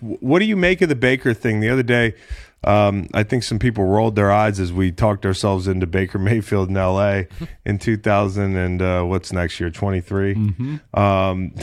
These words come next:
Speaker 1: <laughs> What, what do you think? Do you think, is it fool's gold seeing him run this offense over the last couple weeks, or might they have something here?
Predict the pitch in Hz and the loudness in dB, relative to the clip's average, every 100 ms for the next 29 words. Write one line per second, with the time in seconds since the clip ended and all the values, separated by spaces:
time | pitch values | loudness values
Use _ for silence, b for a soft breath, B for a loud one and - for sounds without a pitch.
0 | B B _ _ _ _ _ - 135 160 | B B _ _ _ _ _ -2 0 2
1 | 175 202 175 - 175 110 135 135 135 156 | 2 2 0 2 0 2 0 2 0 0
2 | 117 123 117 - 175 156 104 120 151 170 | 0 -2 -2 2 2 2 2 2 2 -2
3 | - 170 165 160 165 160 160 160 170 165 | 0 0 2 0 0 0 0 0 2 2
4 | 160 170 156 160 160 160 160 - 151 151 | 2 -2 -2 0 2 2 2 0 0 2
5 | 151 165 - 131 117 - b b b b | 2 0 0 0 0 -4 b b b b
6 | - 104 135 156 - 151 139 135 135 - | -4 2 2 2 0 2 2 0 0 -2
7 | 104 90 95 87 85 78 - | -2 -2 -4 -4 -4 -6 -10